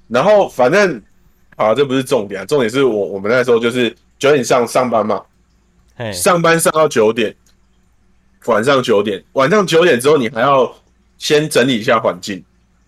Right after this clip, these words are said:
Speaker 1: 环境整理完之后，大概都九点半，可能，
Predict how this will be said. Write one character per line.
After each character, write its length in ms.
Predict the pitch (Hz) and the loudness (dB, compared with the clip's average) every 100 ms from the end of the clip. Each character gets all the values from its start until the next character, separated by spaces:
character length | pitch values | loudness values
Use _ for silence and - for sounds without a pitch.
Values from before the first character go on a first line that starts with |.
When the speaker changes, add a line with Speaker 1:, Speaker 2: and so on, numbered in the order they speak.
| - - _ - | -20 -20 _ -2
Speaker 1:
环 160 | 139 | 0
境 160 | 160 185 | 0 0
整 160 | 139 | 2
理 80 | 143 | 2
完 160 | 117 101 | 2 0
之 140 | 110 | 0
后， 340 | 131 123 107 - _ _ | 2 2 2 -6 _ _
大 160 | 139 135 | 0 2
概 80 | |
都 140 | 135 131 | 4 2
九 180 | 127 110 | 2 0
点 180 | 104 | 0
半， 320 | 95 104 95 87 _ _ _ _ _ _ _ | 0 -2 -2 -10 _ _ _ _ _ _ _
可 160 | - 120 | -12 -6
能， 300 | 95 95 95 | -4 -6 -10